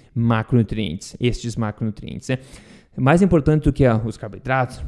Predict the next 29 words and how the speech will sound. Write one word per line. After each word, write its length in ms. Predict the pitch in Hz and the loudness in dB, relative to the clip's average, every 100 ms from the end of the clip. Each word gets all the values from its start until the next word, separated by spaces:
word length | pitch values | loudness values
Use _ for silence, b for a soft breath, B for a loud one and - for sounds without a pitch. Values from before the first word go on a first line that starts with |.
| - | -8
proteínas 640 | 107 98 101 127 120 120 - | -8 -6 2 4 4 0 -6
e 80 | - | -4
gorduras, 600 | 120 127 110 135 165 120 | 6 6 8 8 8 6
a 60 | 107 | 2
porcentagem 560 | 120 113 123 117 175 | -2 0 -2 2 2
de 60 | 165 | 2
calorias 580 | 180 156 135 175 139 - | 0 2 2 4 4 4
é 80 | 175 | 2
o 60 | 180 | 2
que 180 | - | 2
eles, 300 | 190 190 175 | -2 -2 -4
né, 180 | 143 160 | -2 0
do 80 | 156 | 0
que 140 | - | -2
eles 120 | 175 147 | -2 0
são 140 | 165 | -4
constituídos, 640 | - 156 - - 143 135 | -2 -2 -2 0 2 0
que 80 | - | -2
tipo 320 | 139 - 202 | -8 -6 -6
de 80 | - | -6
carboidratos, 500 | - 113 98 107 117 | -4 -2 -2 -2 -2
que 80 | - | -6
tipo 240 | - - | -6 -8
de 80 | 123 | -8
proteínas, 360 | 104 - 98 113 | -6 -6 -6 -6
que 100 | 120 | -8
tipo 180 | - 120 | -12 -6
de 80 | |
gordura. 400 | 113 107 113 165 | -2 0 2 2